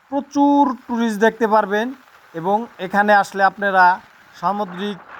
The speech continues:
তাজা মাছ এবং সামুদ্রিক বিভিন্ন মাছের কঙ্কাল দেখতে পারবেন এবং জলজ বিভিন্ন পাখির কঙ্কাল দেখতে পারবেন। এই জায়গাটা দেশি বিদেশি সবার জন্যই ওপেন, এখানে ঢুকতে কোনো টাকা লাগে না। তবে আপনারা যদি মাছ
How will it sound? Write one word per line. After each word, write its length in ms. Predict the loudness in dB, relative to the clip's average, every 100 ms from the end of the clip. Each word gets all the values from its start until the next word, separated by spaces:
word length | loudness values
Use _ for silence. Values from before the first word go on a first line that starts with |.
| -20 _
তাজা 320 | 0 2 2
মাছ 300 | 2 2 2 -2 -16 -20 -20 -14
এবং 320 | -10 -8 -10
সামুদ্রিক 580 | -8 -6 -4 -4 -4 -4 -4
বিভিন্ন 420 | -6 -2 0 0 4 4 2 -4 -20 -20 0
মাছের 420 | 0 0 -2 -6
কঙ্কাল 420 | 0 0 2 0 0
দেখতে 280 | -4 -4
পারবেন 400 | -2 -2 -2 -6 -8 -12
এবং 260 | -6 -4 -4 -6
জলজ 440 | 0 2 2 2 0 0
বিভিন্ন 300 | -2 -8 -6 -6
পাখির 400 | -2 -4 -2 -8
কঙ্কাল 380 | -6 -4 0 0
দেখতে 260 | -2 -4 -2
পারবেন। 380 | 0 0 -2 -4 -12 -20 _ _
এই 140 | 0 2
জায়গাটা 420 | 2 2 2 0 -4
দেশি 260 | -6 -6 -8
বিদেশি 460 | -10 -8 -8 -8 -12
সবার 360 | -8 -2 0 0
জন্যই 300 | -2 -4 -4
ওপেন, 420 | -6 -4 -4 -6 -10
এখানে 280 | -12 -6 -4
ঢুকতে 340 | -2 -4 -2 -2
কোনো 200 | 0 0
টাকা 260 | 0 2 2
লাগে 240 | 2 0
না। 220 | 0 0 -4 -20 -20 -12
তবে 180 | -4 0
আপনারা 360 | 2 2 0 0
যদি 280 | -4 -6
মাছ 280 | -2 2 2